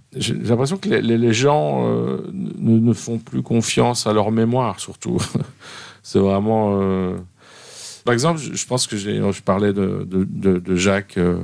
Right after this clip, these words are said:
Jacques Dutronc. Je crois que je lui ai jamais, on n'a jamais fait de selfie ensemble, par exemple. Et je sais que c'est important pour lui,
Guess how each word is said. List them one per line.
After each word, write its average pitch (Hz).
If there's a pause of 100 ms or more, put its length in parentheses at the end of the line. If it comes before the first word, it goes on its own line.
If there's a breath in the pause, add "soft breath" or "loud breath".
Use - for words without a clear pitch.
(380)
Jacques 92
Dutronc. 131 (440)
Je -
crois 135
que 160
je 117
lui 107
ai -
jamais, 127
on 104
n'a 104
jamais 131
fait 127
de -
selfie 120
ensemble, 117
par 90
exemple. 92 (280)
Et 107
je 110
sais 180
que -
c'est -
important 120
pour 110
lui, 117